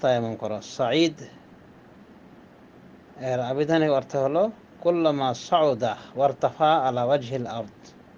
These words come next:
প্রত্যেক ওই বস্তু যা জমিনের উপর থেকে উঁচু হয়েছে, সেটা মাটি হোক, পাথর হোক ইত্যাদি, এক কথায় জমিন থেকে যার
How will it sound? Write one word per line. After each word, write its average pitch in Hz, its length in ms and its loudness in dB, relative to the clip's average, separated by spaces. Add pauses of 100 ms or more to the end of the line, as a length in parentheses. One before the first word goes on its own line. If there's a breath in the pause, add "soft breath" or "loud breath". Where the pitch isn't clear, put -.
(880)
প্রত্যেক 160 420 0
ওই 143 140 4
বস্তু 127 420 0
যা 139 420 2 (180)
জমিনের 147 440 0
উপর 127 320 -2
থেকে 160 240 0
উঁচু 139 320 -4
হয়েছে, 104 440 -8 (1900)
সেটা 127 500 0
মাটি 123 400 -4
হোক, 135 280 0 (840)
পাথর 120 320 -6
হোক 143 200 0
ইত্যাদি, 110 440 -8 (180)
এক 123 160 -12
কথায় 143 400 -2
জমিন 131 480 -2
থেকে 131 260 -4
যার 127 300 0